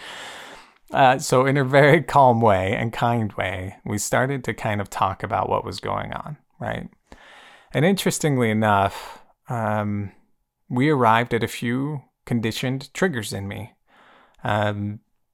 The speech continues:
that I was not aware of. Um, but it happens a-, a-, as we've looked back over my life, it's, it's a pattern, right? And some of those triggers, interestingly enough, revolve around winter.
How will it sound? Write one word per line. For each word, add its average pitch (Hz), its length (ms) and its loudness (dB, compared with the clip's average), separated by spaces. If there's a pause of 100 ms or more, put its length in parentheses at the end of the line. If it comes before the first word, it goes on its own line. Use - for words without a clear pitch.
that - 400 0 (120)
I 117 520 0 (520)
was 110 160 -2
not 113 420 4 (100)
aware 101 360 2
of. - 360 -6 (140)
Um, 110 480 0 (400)
but 120 120 0
it 113 60 2
happens 135 760 -2
a-, 127 60 -4
a-, - 360 -6
as 113 240 -6
we've 113 180 -4
looked 131 220 -2
back 110 280 2
over 107 180 -2
my 101 120 -2
life, 104 360 0
it's, - 220 -14
it's - 180 -10
a - 40 -8
pattern, 107 420 -2 (100)
right? 104 260 -6 (720)
And 123 140 -2
some 151 180 0
of 226 60 0
those 208 160 -2
triggers, 123 340 -4
interestingly 107 680 -4
enough, 95 420 -8
revolve 110 400 2
around 113 300 0
winter. 127 500 -4